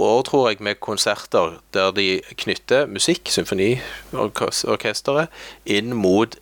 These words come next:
realfagene, og de har da hatt, eh, algoritmisk tenkning og musikk. De har vel også hatt noe mer matematikk og musikk. Eh, og gjett hva de skal ha i år?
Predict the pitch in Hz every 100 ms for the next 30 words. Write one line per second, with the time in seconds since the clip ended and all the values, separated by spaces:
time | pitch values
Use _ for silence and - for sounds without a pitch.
0 | 92 95 82 92 - 87 85 85 80 85
1 | 90 92 92 95 90 _ 90 87 95 92
2 | 101 - 104 - - 113 87 - 98 107
3 | 107 95 95 98 107 110 - - 90 90
4 | 82 82 80 - 73 - 87 - 87 85
5 | 87 82 85 90 - 82 - - - -
6 | 90 92 87 - - - - - - -
7 | - - - - 104 107 101 - 120 131
8 | 123 - 87 131 - - 196 185 170 151
9 | 165 165 175 190